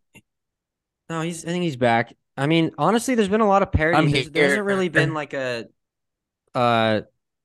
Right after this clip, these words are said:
Speaker 1: dominant team in baseball so far. The Braves kinda look good.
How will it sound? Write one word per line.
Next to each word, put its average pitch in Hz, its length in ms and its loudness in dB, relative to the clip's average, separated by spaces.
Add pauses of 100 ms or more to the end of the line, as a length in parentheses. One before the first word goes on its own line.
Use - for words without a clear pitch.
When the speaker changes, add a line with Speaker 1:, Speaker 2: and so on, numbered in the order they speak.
(120)
Speaker 1:
dominant 127 520 -2
team 135 240 -8
in 117 100 -8
baseball 120 400 -6
so 107 160 -12
far. 104 240 -8
The 107 60 -10
Braves 135 340 0
kinda 147 240 -4
look 135 180 -4
good. 123 300 -2